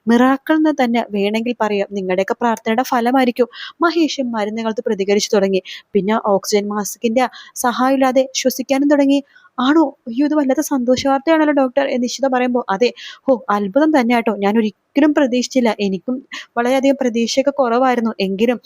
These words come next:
അദ്ദേഹം ജീവിതത്തിലേക്ക് കടന്നു വരുവാണെങ്കിൽ തന്നെ പെട്ടെന്നൊന്നും വരില്ലെന്ന് ഞാൻ വിചാരിച്ചു. പക്ഷേ ഇത് വല്ലാത്തൊരു പ്രാർത്ഥനയുടെ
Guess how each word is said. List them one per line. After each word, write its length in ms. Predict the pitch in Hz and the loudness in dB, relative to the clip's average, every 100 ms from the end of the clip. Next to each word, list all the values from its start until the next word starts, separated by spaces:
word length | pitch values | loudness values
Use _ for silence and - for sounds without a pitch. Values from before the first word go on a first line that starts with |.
| - - | -10 -4
അദ്ദേഹം 280 | 226 247 262 | 0 2 0
ജീവിതത്തിലേക്ക് 460 | 240 233 247 262 269 | 0 0 2 2 2
കടന്നു 320 | 233 233 269 | -2 0 2
വരുവാണെങ്കിൽ 520 | 254 233 254 269 262 | 2 2 2 2 0
തന്നെ 200 | 247 233 202 - - _ | 0 0 -2 -8 -16 _
പെട്ടെന്നൊന്നും 500 | 208 - 226 240 269 | -4 -2 -2 0 0
വരില്ലെന്ന് 420 | 247 233 247 247 | 0 0 0 0
ഞാൻ 160 | 294 339 | 2 2
വിചാരിച്ചു. 400 | 285 220 214 - | 0 -2 -4 -6
പക്ഷേ 260 | - 175 226 | -12 -8 -6
ഇത് 160 | 208 233 - - _ | 0 0 0 -12 _
വല്ലാത്തൊരു 440 | 208 226 254 320 311 | 0 2 2 0 0
പ്രാർത്ഥനയുടെ 460 | 247 220 233 233 | 0 -2 -2 -4